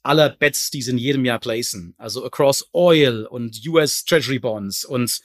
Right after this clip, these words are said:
dax in Deutschland und irgendwie Brazilian Real und so weiter. Nur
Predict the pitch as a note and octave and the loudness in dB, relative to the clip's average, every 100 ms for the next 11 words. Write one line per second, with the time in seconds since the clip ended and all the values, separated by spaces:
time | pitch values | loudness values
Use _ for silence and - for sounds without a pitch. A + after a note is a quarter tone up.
0 | _ _ _ _ E3 D3+ - - - C3+ | _ _ _ _ 2 2 0 -6 -4 -4
1 | C3+ C3+ - C3+ A2 G2+ - C3 C#3 C#3 | 0 0 0 -2 -2 -6 -8 -10 -6 -4
2 | A#2+ C3+ B2+ A#2 _ C3 A2+ D3 C#3+ C3+ | -4 0 -2 -2 _ -2 0 2 2 2
3 | C3 C3 B2+ C3 A#2 A2 A2 C3 C3+ - | 2 4 4 4 0 -4 -2 2 2 0
4 | _ _ _ - C3+ D#3+ F#3+ F#3+ | _ _ _ -8 -2 6 8 8